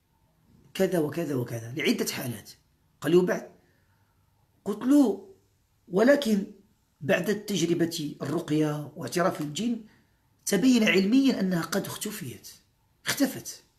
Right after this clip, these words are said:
قال لي: "هل هذا كلام صحيح؟" قلت له: "نعم." قال لي: "أريد أن أجلس معك وأعرض عليه الأدلة."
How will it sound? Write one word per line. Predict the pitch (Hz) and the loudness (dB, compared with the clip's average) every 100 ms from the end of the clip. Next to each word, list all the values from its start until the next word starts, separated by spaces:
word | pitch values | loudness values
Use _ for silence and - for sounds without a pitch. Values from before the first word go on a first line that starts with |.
| _ _ _ - | _ _ _ -12
قال | 143 | -6
لي: | 139 | -4
"هل | 151 | -4
هذا | 151 151 | -4 -6
كلام | - 139 131 | -6 -4 -2
صحيح؟" | - - 185 - - | -4 -4 -2 -2 -4
قلت | - - | -14 -4
له: | 175 | 0
"نعم." | 208 139 131 - - - | 2 0 -4 -16 -20 -12
قال | - | -4
لي: | 165 | 0
"أريد | 175 180 | 2 2
أن | 170 | 0
أجلس | 160 131 151 156 | -2 -2 -2 -2
معك | 170 202 226 - - | 0 0 0 -6 -4
وأعرض | 147 156 | 0 0
عليه | 135 147 143 | -2 -4 -4
الأدلة." | 135 117 110 107 | -6 -8 -12 -16